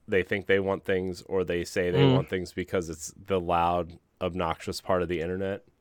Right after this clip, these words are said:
Speaker 1: And it's a Mirror's Edge situation, right? Remember when everybody said they wanted a Mirror's Edge sequel or s-, Mirror's Edge, another Mirror's Edge game, and then E A made one and nobody bought it?
Speaker 2: Yeah.
Speaker 1: It sold
Speaker 2: Mm-hmm.
Speaker 1: less
Speaker 2: Yeah.
Speaker 1: than three hundred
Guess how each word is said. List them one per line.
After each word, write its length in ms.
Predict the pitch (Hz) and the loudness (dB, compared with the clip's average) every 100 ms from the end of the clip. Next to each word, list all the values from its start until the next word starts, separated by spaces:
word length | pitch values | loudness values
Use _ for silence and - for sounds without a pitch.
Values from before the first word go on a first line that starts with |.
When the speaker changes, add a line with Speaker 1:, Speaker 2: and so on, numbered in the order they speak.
| _ _ _ _ _ _ _ _ _ _ _ _ - | _ _ _ _ _ _ _ _ _ _ _ _ 0
Speaker 1:
And 460 | 113 107 104 92 - | 4 4 2 -4 -6
it's 180 | 117 117 | -2 0
a 60 | |
Mirror's 320 | 110 113 107 95 | 2 4 4 0
Edge 180 | 104 | -4
situation, 560 | - 95 - 78 80 82 | -4 -10 -6 -6 -6 -4
right? 180 | 85 95 | -2 -2
Remember 240 | 104 101 | 0 0
when 100 | 107 | 2
everybody 360 | 104 104 107 104 | 2 2 2 2
said 200 | - 98 | 2 2
they 100 | 101 | 2
wanted 260 | 104 101 | 2 2
a 40 | 98 | 0
Mirror's 300 | 95 101 95 | 2 2 2
Edge 160 | 98 | 0
sequel 340 | - 110 92 101 | 0 -4 0 2
or 180 | 95 92 | 2 0
s-, 180 | - 92 - | -6 -10 -10
Mirror's 380 | 95 95 101 92 | -4 0 0 2
Edge, 280 | 92 95 - | 0 0 -6
another 320 | 98 95 98 98 | -4 0 2 2
Mirror's 280 | 95 92 | 0 0
Edge 180 | 92 92 | 0 0
game, 220 | 98 95 | 0 0
and 100 | 92 | 0
then 100 | 87 | -2
E 160 | 82 92 | 0 2
A 100 | 85 | 2
made 240 | 85 80 87 | 2 0 0
one 200 | 90 90 | 0 -2
and 140 | 85 | -2
nobody 280 | 82 82 82 | -2 0 0
bought 260 | 76 73 | 0 0
it? 160 | 92 - | -2 0
Speaker 2:
Yeah. 320 | 151 131 104 101 _ _ _ | 2 4 2 -4 _ _ _
Speaker 1:
It 100 | 90 | -12
sold 280 | - 127 92 | 0 4 6
Speaker 2:
Mm-hmm. 80 | 135 | 6
Speaker 1:
less 180 | 87 131 | 2 2
Speaker 2:
Yeah. 80 | 143 | 0
Speaker 1:
than 160 | 90 | 0
three 180 | 95 90 | 0 0
hundred 400 | 90 90 85 | 0 -2 -6